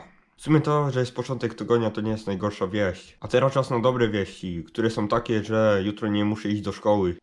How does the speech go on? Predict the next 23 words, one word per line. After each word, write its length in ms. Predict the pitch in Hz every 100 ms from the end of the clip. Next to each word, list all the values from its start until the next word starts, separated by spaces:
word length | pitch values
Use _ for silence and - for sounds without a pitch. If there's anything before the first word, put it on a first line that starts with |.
| -
I 340 | 120 123 117
jeszcze 260 | 120 117 120
jedna 260 | 123 120
zła 180 | 107 110
wieść 240 | 110 113 107
jest 140 | 101
taka, 420 | 113 - 110 107 - - -
że 160 | - 101
w 20 |
dalszym 340 | 123 - 107
ciągu 280 | 113 95 -
nie 120 | -
ma 100 | -
komputera. 720 | - - - - - - - - - - _ _ _ _ - - - - _ -
Ale 480 | 110 113 110 104 98
to 100 | 120
oznacza, 400 | 120 120 123 123
że 420 | 110 117 110 104 98
zbliża 540 | 92 95 101 135 127
się 180 | 117 107
dzień, 300 | 127 127 110
w 100 | -
którym 540 | - 123 120 104 90